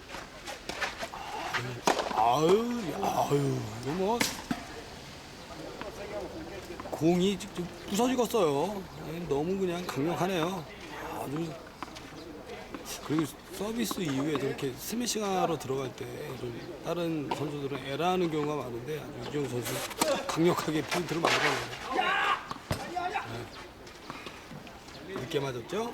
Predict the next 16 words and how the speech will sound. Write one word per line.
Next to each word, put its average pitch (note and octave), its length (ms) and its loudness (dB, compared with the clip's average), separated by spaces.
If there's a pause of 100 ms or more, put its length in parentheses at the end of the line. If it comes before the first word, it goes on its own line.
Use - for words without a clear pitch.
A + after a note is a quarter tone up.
지금 C3+ 180 -4
정한우 B2+ 300 -2
선수 A#2 320 -2 (560)
늦어서 C3+ 520 4 (100)
들려 D3 340 2
맞았어요. B2 420 -2 (100)
밀리면서. B2+ 880 -2
아니 - - -10
아, B2+ 100 -4
뭐 C3+ 180 0
어쩔 E3+ 180 0
수 D#3+ 100 0
없습니다. D3 400 0
서비스가 D#3+ 400 -6
너무 C3+ 180 -2
좋았어요. C3+ 800 -2